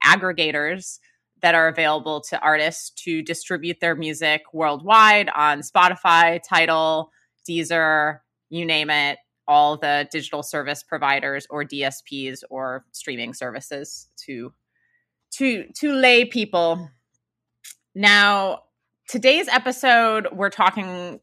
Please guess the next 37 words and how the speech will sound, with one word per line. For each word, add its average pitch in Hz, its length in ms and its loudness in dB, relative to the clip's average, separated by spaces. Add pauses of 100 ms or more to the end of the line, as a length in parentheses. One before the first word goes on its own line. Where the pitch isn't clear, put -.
(140)
to 165 420 -4
Nick, 170 380 2
as 170 160 -6
I 170 80 0
mentioned, 151 560 0
who's 151 240 -6
the 160 100 -12
G 165 240 -6
M 147 260 2
of 139 260 -2
Symphonic 277 540 2
Distribution. 156 840 -8 (500)
And 220 360 4 (100)
again, 226 600 6
you 226 120 0
know, 185 400 0 (280)
the 220 80 0
distributors 240 800 0
that 196 180 2
we 190 140 -4
covered, 185 600 0
or 170 120 -6
the - 80 -6
aggregators 175 720 -2
that 175 100 -8
we 165 80 -8
covered 165 340 -2
in 160 60 -10
the 156 80 -8
previous 156 420 -8
episode, 147 680 -4 (340)
DistroKid, 160 760 0
C 170 160 -10
D 160 160 -4
Baby, 151 320 -4
TuneCore, 156 580 -6
they 392 160 4